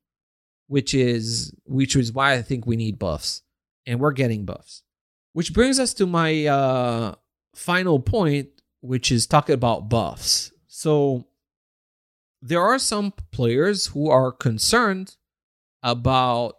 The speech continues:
you know, Death Knight coming off of a six rotation meta and having no rotation and just dominating the four set meta.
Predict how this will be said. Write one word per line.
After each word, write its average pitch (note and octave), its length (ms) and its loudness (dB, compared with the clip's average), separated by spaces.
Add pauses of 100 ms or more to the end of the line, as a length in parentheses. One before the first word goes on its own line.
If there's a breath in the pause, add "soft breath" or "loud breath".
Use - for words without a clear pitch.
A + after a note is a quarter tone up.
(160)
you C3+ 120 -6
know, A2+ 240 0
Death D3 420 2
Knight D3 440 0
coming C#3 320 -2
off C#3+ 240 2
of A2 160 -4
a A2 40 2
six - 320 2
rotation B2 480 0
meta C#3+ 200 2
and B2+ 200 2
having A2+ 300 -2
no A#2+ 120 2
rotation A#2 920 0 (320)
and A2 100 -14
just A#2+ 200 0
dominating C3 500 0
the A2 80 0
four E3 260 2
set A#2+ 240 0
meta. G#2 460 -4